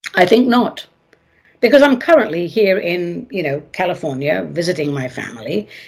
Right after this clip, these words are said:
and I have met socially with a great many Armenians. And of course, Karabakh is the hot topic. And I haven't heard anything sensible from anyone yet. I hear a great deal of,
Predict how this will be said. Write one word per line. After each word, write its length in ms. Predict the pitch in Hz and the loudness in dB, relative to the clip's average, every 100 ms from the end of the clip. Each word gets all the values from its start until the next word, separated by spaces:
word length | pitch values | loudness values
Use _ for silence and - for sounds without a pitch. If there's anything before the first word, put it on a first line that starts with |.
| _ | _
and 140 | 233 | 2
I 80 | 254 | 4
have 160 | 262 277 | 4 4
met 260 | 208 214 | 2 0
socially 800 | - - 190 - 147 127 185 233 | -2 0 0 -2 -8 -4 -4 -6
with 280 | 208 190 208 | -2 2 4
a 60 | 202 | 2
great 260 | 165 135 - | -2 -4 -4
many 280 | 139 143 165 | -8 -6 -4
Armenians. 640 | 220 320 320 208 165 156 - | 2 4 6 4 0 -6 -2
And 180 | 214 226 | 0 0
of 120 | 233 | -2
course, 280 | 254 226 - | 0 0 0
Karabakh 520 | 165 165 185 175 - _ | 0 0 0 -4 -6 _
is 280 | 180 175 - _ - | -6 -6 -10 _ 0
the 100 | 208 | 0
hot 420 | - - - - _ _ _ | 2 -4 -4 -10 _ _ _
topic. 680 | - 339 - 95 - - _ _ _ _ _ _ _ _ _ _ | -2 0 0 -8 -12 -20 _ _ _ _ _ _ _ _ _ _
And 120 | 226 | 2
I 40 | 254 | 4
haven't 260 | 311 311 | 4 2
heard 180 | 226 233 | 0 2
anything 340 | 208 208 208 196 | 4 2 -2 -6
sensible 520 | - 214 196 143 156 | -4 -4 -6 -8 -8
from 160 | 175 | -6
anyone 400 | 139 127 131 131 | -6 -8 -8 -8
yet. 600 | 160 262 120 - _ - _ _ _ _ _ _ _ | 2 4 2 -4 _ -20 _ _ _ _ _ _ _
I 140 | 214 202 | 2 2
hear 320 | 185 208 175 | 4 4 4
a 200 | 175 156 _ | -2 -6 _
great 320 | - 165 165 151 | -8 -6 -6 -4
deal 340 | 190 190 156 | -2 -2 -2
of, 300 | 147 147 139 | -4 -4 -8